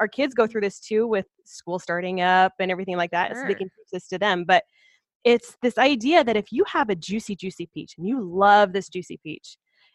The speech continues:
Speaker 1: and you're like, "Oh my gosh, everybody needs to have this." And you pass it around to your friend. You're like, "Friend, you gotta try this juicy peach." And you pass it to her and she's like, "This is disgusting. I hate peaches." And you're like, "What are, you're so crazy. This is, like, the best peach in the entire world."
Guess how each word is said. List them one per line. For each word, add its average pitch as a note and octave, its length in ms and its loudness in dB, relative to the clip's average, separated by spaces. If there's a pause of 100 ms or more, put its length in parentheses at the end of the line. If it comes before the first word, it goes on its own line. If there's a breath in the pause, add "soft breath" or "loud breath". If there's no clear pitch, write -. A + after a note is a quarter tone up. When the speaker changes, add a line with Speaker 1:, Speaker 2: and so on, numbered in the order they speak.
Speaker 1:
and F3+ 200 -4
you're F#3 100 -4
like, F3 140 -4
"Oh G3 80 -2
my A3 100 0
gosh, G#3 280 2
everybody A3 360 4
needs G#3 220 -2
to F#3 80 -8
have F3+ 220 -4
this." F3 180 -16
And F#3 60 -2
you G3 80 -2
pass A#3 320 0
it G#3+ 80 -2
around G3+ 280 -2
to - 120 -14
your F3 100 -8
friend. A3 260 -8
You're F3+ 100 -10
like, C#3 120 -12 (120)
"Friend, G3+ 200 -2
you F#3 60 -8
gotta D#3+ 220 -2
try - 260 -8
this E3+ 140 -20
juicy - 360 -16
peach." - 280 -20 (420)
And G3+ 120 0
you G3+ 80 2
pass G3+ 260 -2
it F3+ 80 -14
to - 40 -12
her G#3+ 60 -2
and F#3 80 -6
she's F3+ 120 -12
like, E3 140 -10 (160)
"This C4 340 -6
is E3 260 -16
disgusting. - 960 -16 (100)
I F3+ 140 0
hate G#3 540 2 (160)
peaches." - 680 -6 (420 soft breath)
And G#3+ 80 0
you're A3 80 4
like, G3+ 220 2
"What A4+ 320 8
are, E4+ 280 6
you're D#4 200 0
so G#4+ 240 4
crazy. G#4+ 560 4
This C4 140 2
is, E4 100 2
like, F4+ 180 4
the G4 80 4
best G4 280 6
peach F#4+ 180 6
in F#4 80 6
the F4+ 80 6
entire F4+ 380 4
world." D#4+ 500 2